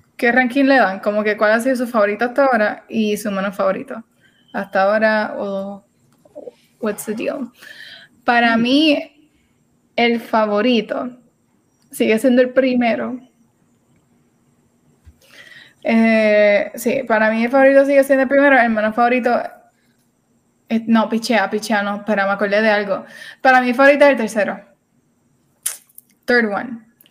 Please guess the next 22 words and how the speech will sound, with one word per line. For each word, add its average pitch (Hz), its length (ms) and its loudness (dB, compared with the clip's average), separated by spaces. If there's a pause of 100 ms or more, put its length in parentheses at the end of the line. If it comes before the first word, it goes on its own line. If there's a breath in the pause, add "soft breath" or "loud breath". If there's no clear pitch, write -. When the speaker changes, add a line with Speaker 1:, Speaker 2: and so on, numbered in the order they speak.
(140)
Speaker 1:
Después 233 280 -2
el 233 40 -4
primero, 247 460 2 (160)
después 214 480 -2
el 247 600 0 (120)
segundo, 240 580 -2 (220)
y 208 180 -4
este 220 300 -2
pues 185 160 -8
se - 100 -14
queda 202 320 -4
en 202 320 -8
cuarto. 208 400 -6 (480)
Speaker 2:
¿Qué 190 160 2
pasa 214 220 0
en 240 60 2
el 226 100 0
segundo 226 320 -2
episodio? 190 400 -4
No 156 120 -4
me 175 80 -2
acuerdo. 139 480 -4